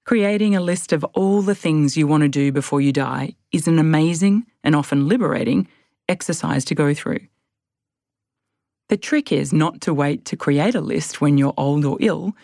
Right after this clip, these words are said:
but to create the list right now and start ticking it off. You'll likely find that you start adding more as you cross others off, and you don't want anything stopping you from living in Italy, skydiving in New Zealand,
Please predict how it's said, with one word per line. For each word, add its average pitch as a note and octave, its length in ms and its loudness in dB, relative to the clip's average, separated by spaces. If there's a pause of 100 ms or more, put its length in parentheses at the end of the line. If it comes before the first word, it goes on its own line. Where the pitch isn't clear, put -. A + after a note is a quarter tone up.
(320)
but A#3 160 -2
to B3+ 100 -4
create C#4 480 -2
the D4 100 0
list F3 380 -4
right D3+ 420 -2
now C#3 420 -2 (240)
and D3+ 140 2
start - 320 -4
ticking D3+ 300 0
it C#3 100 2
off. - 360 -6 (1800)
You'll F3+ 160 2
likely G3+ 400 0
find C#3 500 -2
that - 180 -2
you E3 80 0
start D3 400 0
adding D3 260 2
more D3 440 2
as D3 180 2
you D3 80 0
cross - 320 -4
others D3 260 -2
off, - 360 -4 (400)
and F3+ 100 2
you G3 140 4
don't G3+ 200 2
want F#3+ 120 2
anything A#3 400 4
stopping D#3 420 -4
you B2+ 160 -4
from C#3 220 0
living C#3 260 2
in C#3 120 2
Italy, G3 480 2 (260)
skydiving A#2+ 680 0
in - 80 0
New - 140 0
Zealand, G#3+ 540 2